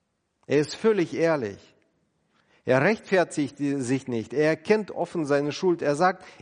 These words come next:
"Ich habe gesündigt." Seine Sünde war nicht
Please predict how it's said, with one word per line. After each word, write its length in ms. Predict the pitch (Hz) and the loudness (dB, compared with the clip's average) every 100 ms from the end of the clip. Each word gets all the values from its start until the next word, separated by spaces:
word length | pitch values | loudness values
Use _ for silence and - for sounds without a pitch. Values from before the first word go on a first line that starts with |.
| _ | _
"Ich 400 | - 262 208 - - _ _ | 2 2 2 -6 -16 _ _
habe 340 | 165 156 143 | 2 2 0
gesündigt." 800 | 135 123 131 139 113 104 98 _ _ _ _ _ _ _ _ _ _ _ _ _ _ | -2 -4 -2 -2 -4 -8 -14 _ _ _ _ _ _ _ _ _ _ _ _ _ _
Seine 320 | 139 123 131 | -4 -2 0
Sünde 340 | 151 180 147 | 0 0 2
war 120 | 135 127 | 2 0
nicht 500 | 151 190 - - | 0 -2 -4 -20